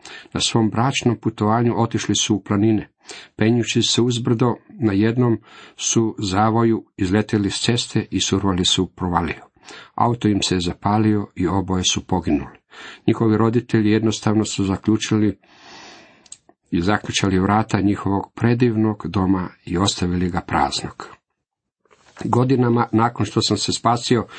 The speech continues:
prolazeći kraj te kuće, sjećao sam se brižljivih priprema koje su uložili u tu kuću. Pa opet u njoj nisu živjeli niti jedan sat i otišli su u vječnost potpuno nepripremljeni. O, koliko je važno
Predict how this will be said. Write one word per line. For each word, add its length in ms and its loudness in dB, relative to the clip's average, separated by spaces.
prolazeći 600 0
kraj 180 0
te 140 -6
kuće, 360 -2
sjećao 380 0
sam 220 0
se 180 -4
brižljivih 720 0
priprema 500 0
koje 180 0
su 180 0
uložili 440 0
u 120 -4
tu 180 -2
kuću. 340 -4
Pa 100 0
opet 420 -2
u 60 2
njoj 220 2
nisu 320 0
živjeli 720 0
niti 380 -2
jedan 340 0
sat 380 -4
i 80 4
otišli 380 0
su 180 0
u 20 2
vječnost 580 -2
potpuno 560 0
nepripremljeni. 840 -4
O, 400 0
koliko 540 0
je 120 -4
važno 500 0